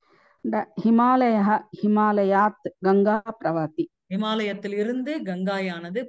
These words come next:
Speaker 2: பிரவ-, பிரவகி-, பிரவகிக்கிறது. சரியா?
Speaker 1: ம், ம்.
Speaker 2: ஆ.
Speaker 1: சூச்சனா.
Speaker 2: அப்புறம்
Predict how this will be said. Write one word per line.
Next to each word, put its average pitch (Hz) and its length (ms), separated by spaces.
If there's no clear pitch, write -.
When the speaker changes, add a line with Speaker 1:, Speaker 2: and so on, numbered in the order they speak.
Speaker 2:
பிரவ-, 156 280
பிரவகி-, 190 460
பிரவகிக்கிறது. 175 600
சரியா? 170 540
Speaker 1:
ம், - 500
ம். 196 160
Speaker 2:
ஆ. 156 280
Speaker 1:
சூச்சனா. - 380
Speaker 2:
அப்புறம் 151 380